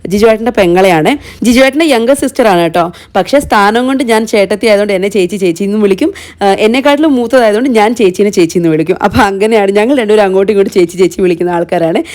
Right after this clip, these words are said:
അപ്പോൾ ദാ നന്നായിട്ട് ഇലയെല്ലാം കഴുകി എടുത്തിട്ടുണ്ട്. ഇനി ഇതൊന്ന് അരിഞ്ഞെടുക്കണം. അപ്പോൾ അതിന് മുന്നേ ഞാൻ ചേച്ചിയോട് ചോദിക്കുകയാണ് ഇതിൻ്റെ തണ്ടൊക്കെ വേണമെന്ന്. എനിക്ക് കാരണം എനിക്ക് ഇതിനെക്കുറിച്ചൊന്നും ഐഡിയ ഇല്ലാത്തതുകൊണ്ട് ചോദിച്ചപ്പോൾ തണ്ട്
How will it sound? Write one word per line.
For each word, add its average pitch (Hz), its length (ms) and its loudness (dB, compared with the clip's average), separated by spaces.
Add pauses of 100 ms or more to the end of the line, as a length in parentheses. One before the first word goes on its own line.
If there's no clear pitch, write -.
(280)
അപ്പോൾ 202 180 -2
ദാ 190 60 2 (140)
നന്നായിട്ട് 233 540 0
ഇലയെല്ലാം 202 380 2
കഴുകി 180 320 0
എടുത്തിട്ടുണ്ട്. 180 460 -2 (140)
ഇനി 254 140 0
ഇതൊന്ന് 240 280 0
അരിഞ്ഞെടുക്കണം. 185 560 0 (380)
അപ്പോൾ 226 200 2 (140)
അതിന് 233 280 2
മുന്നേ 220 220 0
ഞാൻ 214 120 2
ചേച്ചിയോട് 214 340 0
ചോദിക്കുകയാണ് 190 480 0
ഇതിൻ്റെ 185 220 -2
തണ്ടൊക്കെ 190 460 0
വേണമെന്ന്. 175 340 0
എനിക്ക് 190 140 -6
കാരണം 226 180 -2
എനിക്ക് 233 180 -4
ഇതിനെക്കുറിച്ചൊന്നും 226 460 -2 (140)
ഐഡിയ 196 220 -2
ഇല്ലാത്തതുകൊണ്ട് 196 360 -2
ചോദിച്ചപ്പോൾ 180 400 -2
തണ്ട് 185 200 0